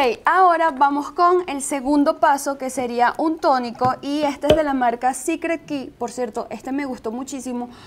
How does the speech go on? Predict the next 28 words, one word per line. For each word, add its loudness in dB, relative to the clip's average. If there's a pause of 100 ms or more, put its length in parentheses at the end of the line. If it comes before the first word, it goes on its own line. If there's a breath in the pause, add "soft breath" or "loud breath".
(260 loud breath)
Me 2
lo 4
coloco -2
cuando 2
mi 0
piel -4
se -8
siente -6
irritada, 4
cuando -4
llego -2
del 0
gimnasio, 0
que -4
mi -6
piel, -2
¿sabes? 0
Está -4
como -2
que -2
tiene -2
esos -8
poros 0
abiertos 0
durante -2
el -2
ejercicio -6
físico. -2